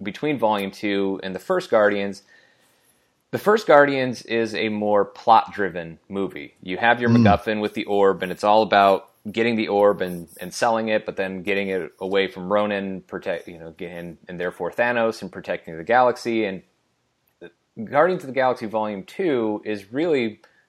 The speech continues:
Speaker 1: more of a character-driven film. It's kind of like, I actually compared it a lot to Logan last year. I'm like, "This is funny cosmic Logan,"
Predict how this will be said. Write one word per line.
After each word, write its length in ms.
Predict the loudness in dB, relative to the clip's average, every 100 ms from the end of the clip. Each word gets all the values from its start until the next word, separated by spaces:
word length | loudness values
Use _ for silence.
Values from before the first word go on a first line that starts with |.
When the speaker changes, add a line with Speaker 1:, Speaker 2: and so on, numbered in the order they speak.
| _
Speaker 1:
more 300 | -4 2 2
of 100 | 2
a 100 | -2
character-driven 880 | -6 0 2 2 -4 -4 -4 -4 -8
film. 360 | -8 -8 -10 -16 _ _ _
It's 180 | -6 -6
kind 320 | -4 -4 -2
of 140 | -2 -2
like, 500 | 0 0 -2 -6 -20 _ _ _ _ _ -20 -20 _ _ _
I 140 | 2 4
actually 260 | 4 0
compared 360 | -6 0 0 2
it 60 | 2
a 80 | 2
lot 180 | 0
to 80 | -2
Logan 460 | 2 4 4 2 -4
last 340 | -6 -8 -6
year. 260 | -4 -4 -6
I'm 100 | -6
like, 220 | -4 -2
"This 180 | -2 0
is 160 | -4 -6
funny 480 | -2 0 0 -2 -6
cosmic 560 | 0 2 4 0 -2
Logan," 540 | 4 4 4 0 -8